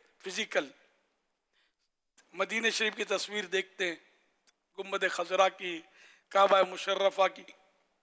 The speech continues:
تصویر دیکھتے ہیں، وہ اپنی جگہ پر ہے۔ لیکن جب وہاں جا کے دیکھتے ہیں تو کیفیت میں کچھ کمی بیشی، فرق سب سمجھ سکتے ہیں۔ زمین آسمان کا فرق ہے نا۔ تو یوں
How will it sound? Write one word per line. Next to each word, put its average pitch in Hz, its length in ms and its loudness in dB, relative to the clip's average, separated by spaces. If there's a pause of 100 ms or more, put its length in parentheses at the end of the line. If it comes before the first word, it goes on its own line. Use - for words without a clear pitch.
(120)
تصویر 190 340 -6
دیکھتے 170 400 -10
ہیں، - 80 -18 (640)
وہ 160 120 -20
اپنی 277 140 -4
جگہ 269 200 0
پر - 160 -10
ہے۔ - 100 -16 (680)
لیکن 170 120 -8
جب 185 140 4 (100)
وہاں 170 200 4 (460)
جا - 140 2
کے 254 200 2
دیکھتے 220 380 0
ہیں 190 80 0 (680)
تو - 140 -20
کیفیت 202 500 -4
میں 214 120 -6
کچھ - 380 -14 (1040)
کمی 190 280 0
بیشی، 190 420 0
فرق 185 480 -2 (1300)
سب 226 180 0
سمجھ 190 300 0
سکتے - 280 -16
ہیں۔ - 80 -20 (520)
زمین 190 240 -4
آسمان 185 300 -2
کا 180 80 -6
فرق 160 280 -10
ہے 175 60 -4
نا۔ 180 100 -16 (840)
تو 170 80 -16
یوں 208 260 -8